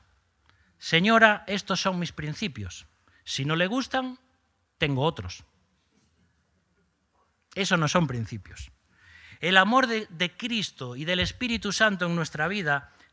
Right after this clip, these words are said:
tienen que llevar a tenernos, a tener armonía unos con otros en la iglesia. Porque ahí dice, si realmente tenéis a Cristo en vuestro corazón, ese consuelo,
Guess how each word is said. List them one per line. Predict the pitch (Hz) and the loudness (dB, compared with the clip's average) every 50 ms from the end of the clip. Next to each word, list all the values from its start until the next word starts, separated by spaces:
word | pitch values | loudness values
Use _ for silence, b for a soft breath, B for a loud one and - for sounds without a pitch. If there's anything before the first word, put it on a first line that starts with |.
| b - | b -4
tienen | 208 240 240 247 240 - | -2 0 0 0 -2 -2
que | 226 208 | -4 -4
llevar | 190 196 196 208 208 208 | -2 -2 0 2 2 0
a | 202 | 0
tenernos, | - 180 175 185 185 180 180 185 185 185 - - | 0 -4 -4 -4 -4 -4 -6 -6 -8 -8 -8 -10
a | - 151 | -10 -10
tener | - 165 165 175 185 175 - | -8 -6 -4 -4 -4 -4 -6
armonía | - 151 147 143 147 151 151 160 185 190 180 160 | -6 -8 -6 -6 -4 -4 -2 -2 -2 -2 -2 -2
unos | 170 180 175 165 139 - | -2 -2 -2 -2 -2 -4
con | - 139 135 147 | -4 -4 -2 -2
otros | 151 127 - 101 98 - | -4 -4 -6 -10 -12 -12
en | 107 107 | -12 -12
la | 101 | -12
iglesia. | 98 92 90 87 - - - - - _ _ _ _ _ _ _ _ _ _ _ _ _ _ _ _ _ _ | -14 -14 -16 -18 -18 -20 -20 -20 -20 _ _ _ _ _ _ _ _ _ _ _ _ _ _ _ _ _ _
Porque | - 175 170 - - 196 | -6 -6 -6 -4 -4 -4
ahí | 208 214 | -4 -4
dice, | 190 214 226 185 - 139 139 | -4 -4 -4 -4 -6 -8 -8
si | - - 175 | -8 -8 -6
realmente | 175 214 233 254 262 247 226 233 233 214 196 170 - 160 143 | -6 -2 0 0 0 0 0 -2 -2 -2 -2 -4 -6 -6 -6
tenéis | - 170 180 190 190 170 - B B B B B B | -4 -4 -2 -2 -4 -4 -6 B B B B B B
a | 160 156 - - | -4 -4 -4 -4
Cristo | - 220 240 226 175 - - 160 | -4 -2 -2 -2 -2 -2 -2 -4
en | 151 | -2
vuestro | 143 143 135 - 135 131 | -4 -4 -6 -6 -6 -6
corazón, | - 131 120 120 117 - 127 120 123 143 | -6 -6 -6 -6 -6 -6 -8 -6 -6 -6
ese | 147 - 156 | -6 -6 -8
consuelo, | - 151 143 135 131 - - 175 180 170 147 131 123 110 101 - | -8 -6 -6 -6 -4 -6 -6 -4 -2 -2 -2 -2 -4 -8 -10 -12